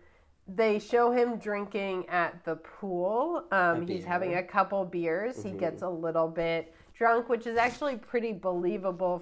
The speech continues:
Speaker 1: for an older English lady to be having a
Speaker 2: <laughs>
Speaker 1: glass of ale or
Speaker 2: Sure,
Speaker 1: something.
Speaker 2: sure.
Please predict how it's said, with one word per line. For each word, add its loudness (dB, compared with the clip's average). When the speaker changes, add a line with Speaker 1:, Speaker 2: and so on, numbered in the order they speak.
Speaker 1:
for -2
an -2
older 0
English -4
lady -4
to -12
be -4
having 0
a -4
Speaker 2:
<laughs> -8
Speaker 1:
glass 0
of -2
ale 4
or 2
Speaker 2:
Sure, 4
Speaker 1:
something. 0
Speaker 2:
sure. 0